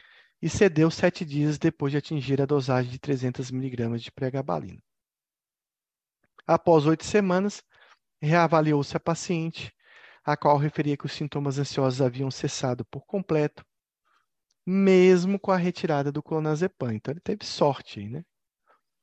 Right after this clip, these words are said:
E suas queixas relacionadas ao sono e ao aparelho digestivo também haviam se normalizado.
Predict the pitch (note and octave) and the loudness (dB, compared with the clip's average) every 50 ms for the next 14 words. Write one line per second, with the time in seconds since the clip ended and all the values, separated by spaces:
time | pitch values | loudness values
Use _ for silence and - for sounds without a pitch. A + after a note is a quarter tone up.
0 | _ _ _ _ _ - D3 - - F3+ F3+ E3+ - - - E3+ E3 - - - | _ _ _ _ _ -8 -6 0 2 4 4 4 2 2 2 2 2 2 0 2
1 | - E3 D#3+ D#3+ - - F3 D#3 D3+ C#3+ C#3 C#3 D#3+ E3+ E3+ - - - D#3 D3+ | 4 4 4 4 2 0 -2 0 0 -2 -2 0 0 0 0 -2 -6 -8 -6 -6
2 | D3 D3+ D3 C#3 - - C#3+ C#3 C#3 C3+ C#3 F3 F3+ - - - E3+ E3 E3+ - | -4 -4 -4 -4 -4 -4 -4 -4 -4 -2 -2 -2 -2 -2 -2 -4 -4 -4 -2 -2
3 | F3+ E3+ D3+ D3 D3+ D#3 D#3 D3+ B2+ B2 B2+ C3+ C#3 C#3 - - - D#3 D3+ D3+ | -2 -2 -2 -2 0 0 0 0 -2 -4 -6 -6 -6 -6 -8 -10 -10 -8 -6 -6
4 | D3+ D3 C#3+ C#3 C#3 D3+ D#3+ D3 - A3 G3 F#3+ - | -4 -4 -4 -4 -4 -4 -6 -6 -6 -6 -8 -8 -10